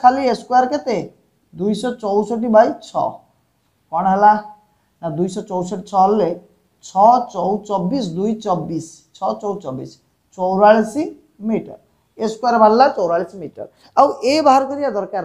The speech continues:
ନାହିଁ। କାହିଁକି? ନା, ଆମକୁ ଆଗକୁ ପଚାରିଛି ଏହାର ପାର୍ଶ୍ୱ ପୃଷ୍ଠତଳର କ୍ଷେତ୍ରଫଳ। କ'ଣ?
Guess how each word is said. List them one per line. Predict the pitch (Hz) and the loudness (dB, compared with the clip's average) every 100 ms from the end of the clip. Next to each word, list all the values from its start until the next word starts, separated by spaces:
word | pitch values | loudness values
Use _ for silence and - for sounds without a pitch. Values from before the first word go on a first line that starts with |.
| 151 | -10
ନାହିଁ। | 147 | -16
କାହିଁକି? | 165 165 220 202 202 139 - _ _ - | -10 -8 -8 -6 -4 -4 -8 _ _ -4
ନା, | 180 170 | 2 2
ଆମକୁ | 175 190 202 156 | 2 2 4 4
ଆଗକୁ | 170 202 208 | 4 0 0
ପଚାରିଛି | 190 202 214 214 | 0 0 -2 2
ଏହାର | 208 214 214 - | 2 2 -2 -4
ପାର୍ଶ୍ୱ | 190 - 247 226 | -6 -4 -6 -4
ପୃଷ୍ଠତଳର | 226 233 233 226 240 233 | -4 -4 0 2 2 2
କ୍ଷେତ୍ରଫଳ। | 220 226 208 208 175 151 | 0 2 4 6 6 4
କ'ଣ? | 170 220 | 2 4